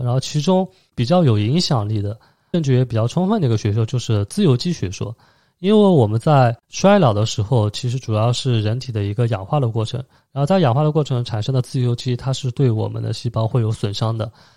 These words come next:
因为细胞的这么一个自由基带来的一个损伤，所以我们就会衰老。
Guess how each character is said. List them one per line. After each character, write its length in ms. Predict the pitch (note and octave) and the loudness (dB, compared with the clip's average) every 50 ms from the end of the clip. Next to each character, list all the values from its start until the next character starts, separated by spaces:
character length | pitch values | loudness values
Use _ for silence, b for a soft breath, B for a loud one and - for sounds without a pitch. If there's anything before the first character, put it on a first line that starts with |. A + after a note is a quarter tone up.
| b _ | b _
因 160 | - C3+ C#3 | -6 -2 0
为 420 | C#3 B2+ A2+ A2 G#2+ G#2+ G#2 G#2 G#2 | 2 2 4 2 2 0 0 -2 -4
细 200 | - - - D3 | -4 -2 0 2
胞 160 | B2 A#2+ A#2 | 2 2 2
的 80 | A#2 A2 | 2 0
这 100 | A2 A#2 | -4 -4
么 160 | A2+ G#2+ G#2 | -6 -4 -6
一 100 | G#2 G#2+ | -6 -6
个 180 | A2 - A2+ A2 | -6 -6 -6 -6
自 160 | - - C#3+ | -4 -2 -2
由 160 | C3 A#2+ A#2+ | 0 0 0
基 320 | A#2+ - - C#3 C#3+ C#3+ C#3 | -2 -4 -6 -4 -4 -4 -4
带 180 | - - C#3 | -2 -2 0
来 160 | A#2+ G#2+ G#2 A2+ | 0 -2 -2 -4
的 120 | A#2+ A#2 | -6 -6
一 80 | A#2 A#2+ | -8 -6
个 160 | - A#2 A2 | -6 -6 -6
损 200 | - - A2 G2+ | -4 -4 -4 -2
伤， 220 | G#2 A#2+ G#2+ A2 G#2 | -2 -2 -2 -2 -2
所 160 | - A#2 A2 | -2 -2 -2
以 60 | G#2+ | -2
我 160 | A2 A2 A2 | -2 -4 -4
们 180 | A2+ G#2 G#2 G2+ | -6 -8 -10 -8
就 160 | G#2 A#2+ G#2+ | -6 -6 -4
会 300 | G2 A2+ G#2+ G#2 G#2 G#2+ | -4 -4 -4 -4 -4 -6
衰 340 | G#2+ - - - C#3 C3+ C#3 | -8 -6 -2 -2 0 0 0
老。 180 | C3+ A2 A2 | -2 -4 -6